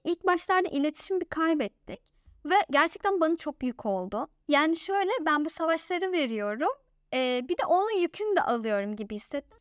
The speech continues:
Ve ondan sonra erkek arkadaşlarım hariç hiç kimseyle seyahat etmedim zaten. Neyse, ilk bir iki hafta böyle şeyler yaşadım.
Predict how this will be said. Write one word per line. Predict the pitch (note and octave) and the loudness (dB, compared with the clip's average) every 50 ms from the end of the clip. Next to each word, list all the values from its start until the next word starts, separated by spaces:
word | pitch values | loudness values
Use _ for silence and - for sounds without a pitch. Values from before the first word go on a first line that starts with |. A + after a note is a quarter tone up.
| _ - | _ 2
Ve | D4+ - | 2 4
ondan | D4 D#4 D#4 E4 F4+ F4+ F#4+ | 4 4 4 2 2 2 0
sonra | F#4 - F#4+ F#4+ G#4+ A4 - | 0 -2 -2 -2 -2 0 0
erkek | C#4 C#4+ D4 - - - | 0 0 0 -2 -4 -2
arkadaşlarım | E4 C#4+ D4+ - D#4+ C#4+ D4+ D4+ D4+ - - D4 D4+ E4+ D4+ | -2 -2 0 0 0 0 0 -2 -2 -2 0 2 2 2 2
hariç | - C#4 B3+ A3+ G#3+ A#3 D#4+ - - - - | 0 2 2 2 4 2 0 -2 -4 -6 -6
hiç | D#4+ D4 - - | -6 -6 -2 0
kimseyle | - F#4 D#4 - - C#4+ F4 A#4+ | 2 2 4 4 2 2 2 0
seyahat | - - D4+ C4 B3+ B3+ - - | 0 0 0 2 2 2 2 0
etmedim | C4+ - - A3 G3+ G#3 G3+ G3 | -2 -2 -2 -4 -4 -2 -4 -2
zaten. | G#3 G3 F3+ G#3+ - _ _ | -2 -2 -2 -4 -6 _ _
Neyse, | G4 A4+ C5 C5 - - - C4+ C#4+ G4 - _ _ _ _ _ _ - | -2 0 0 0 -2 0 0 0 0 0 -2 _ _ _ _ _ _ -2
ilk | D4 C#4+ C4 - C#4 | -2 -2 -2 -2 -4
bir | C#4+ - | -4 -4
iki | - - - - | -4 -4 -2 0
hafta | F4 C4 A3 A3+ - - G#4+ G4 | 2 2 0 0 -2 -4 0 2
böyle | E4 D#4+ D#4 D#4 | 2 4 2 2
şeyler | D4+ - D#4 C#4 C4+ C4+ C#4 C4 C4 | -2 -2 -2 -2 0 2 2 2 0
yaşadım. | G#3+ F#3 G#3+ - G3+ F#3+ A#3+ - | 0 -4 -6 -6 -8 -8 -8 -10